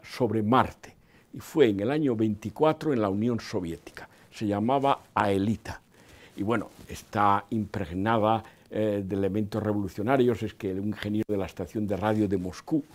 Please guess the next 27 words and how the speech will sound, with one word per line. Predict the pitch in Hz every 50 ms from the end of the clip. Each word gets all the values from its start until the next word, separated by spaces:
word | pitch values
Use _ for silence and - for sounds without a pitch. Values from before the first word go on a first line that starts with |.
| - - - - _ _ _ _ _ -
des-, | - 113 110 120 117 110 104 92 90 87 87 87 - _
eh, | - 101 95 92 95 101 98 95 92 92 95 98 92 92
descubre | 92 - - - - 139 117 107 117 113 110 107 - - - - - -
al | 107 110 101
que | - 101
se | - - 110
une | 113 117 113 101
un | 107 123 123
revolucionario, | 120 117 120 110 110 107 104 101 - 113 127 135 127 110
Gusev, | 104 101 - - 127 110 -
que | - - 101 92
se, | - - 101 - -
se | - - -
le | 104 101
da | 104 107
ahora | 104 104 101 98 92
el | 90 98
nombre, | 95 98 98 85 101 92 - - - - - - - _ _ -
a, | 107 110 - - 113 110 - - -
eh, | 101 104 104 -
emprende | 107 95 - - 131 123 113 113
un | 107 104
viaje | 110 131 139 127 131 127
porque | 107 113 101 - 104
había | 101 107 104 101
allí | 98 98 104
una | 104 104 104 95 92